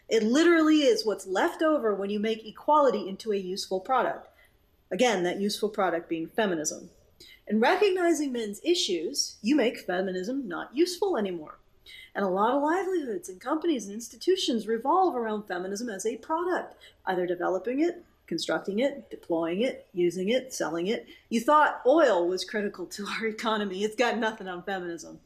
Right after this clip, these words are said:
That's pretty depressing, isn't it? It is depressing, but it's a reality we have to face. The incumbent, the established product, is big.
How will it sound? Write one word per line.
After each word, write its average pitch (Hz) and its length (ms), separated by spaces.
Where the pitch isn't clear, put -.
That's 285 400
pretty 302 280
depressing, 220 540
isn't 190 160
it? 170 160
It 226 100
is 277 160
depressing, 170 580
but 208 120
it's 214 160
a 226 60
reality 254 540
we 220 160
have 196 260
to - 60
face. - 560
The 190 140
incumbent, 220 680
the 160 80
established 180 540
product, 196 500
is 180 160
big. 180 400